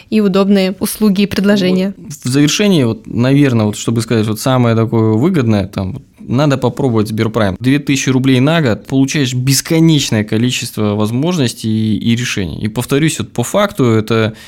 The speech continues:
Speaker 2: если взвешивать цену, то это по одной цене покупаешь девять сервисов. По одной цене покупаешь девять сервисов. То есть один оплачиваешь, все остальное бесплатно. И при этом,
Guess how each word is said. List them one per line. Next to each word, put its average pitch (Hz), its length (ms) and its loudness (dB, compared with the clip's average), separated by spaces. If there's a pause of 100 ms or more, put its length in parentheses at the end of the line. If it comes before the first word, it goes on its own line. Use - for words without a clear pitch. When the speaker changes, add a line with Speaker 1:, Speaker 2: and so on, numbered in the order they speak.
(160)
Speaker 2:
если 107 1600 0
взвешивать 110 600 -2
цену, 160 400 0 (320)
то 120 140 2
это 120 160 -2
по 120 220 0
одной 135 260 2
цене 143 300 0
покупаешь 127 480 -2
девять 107 340 -2
сервисов. - 460 -8 (380)
По 110 140 0
одной 117 300 2
цене 147 400 -2 (300)
покупаешь 117 420 -2
девять 113 320 0
сервисов. - 400 -8
То - 80 -20
есть - 100 -8
один 123 240 0
оплачиваешь, 175 320 -2
все 120 100 -4
остальное 120 300 0
бесплатно. 104 440 -6
И 107 40 -8
при 123 160 -2
этом, 135 240 -2